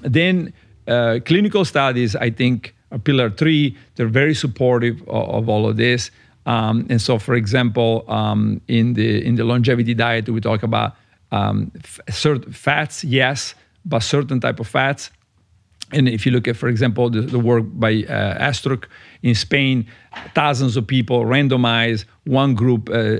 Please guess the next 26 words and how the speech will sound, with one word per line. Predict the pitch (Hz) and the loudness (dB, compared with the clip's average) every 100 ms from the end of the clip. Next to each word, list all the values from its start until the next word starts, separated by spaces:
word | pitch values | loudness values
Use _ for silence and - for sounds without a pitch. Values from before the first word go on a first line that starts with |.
| - | 0
at | 120 | 0
risk | 117 143 - | 2 0 0
for | 131 | -4
cardiovascular | 117 123 117 117 139 - 135 | -2 -2 0 0 0 0 -2
disease, | 123 107 120 113 101 - - | 2 4 4 2 0 -8 -8
one | 117 127 139 | 0 2 2
group | 120 127 104 - | 2 0 -2 -6
placed | - 127 107 | -2 0 0
on | 120 | -2
a | 104 | 0
low, | 110 143 151 - | 2 2 0 -4
uh, | 123 110 | -2 -2
fat | - 113 123 | 0 -2 0
diet, | 110 117 113 - - - | -2 0 -2 -6 -16 -4
and | 123 113 | 0 2
one | 117 113 | 2 2
group | 117 110 - - - | 2 0 -4 -10 -2
placed | 127 107 - | 0 0 0
on, | 110 104 - | 0 -2 -2
on, | 104 104 107 | -2 0 0
uh, | 113 110 107 - | 0 -4 -6 -8
uh, | - 52 - - - - - | -8 -8 -8 -14 -20 -18 -6
lots | 143 151 - | 0 0 0
of | 131 | 0
olive | 131 117 | 0 2
oil | 120 120 117 | 2 2 2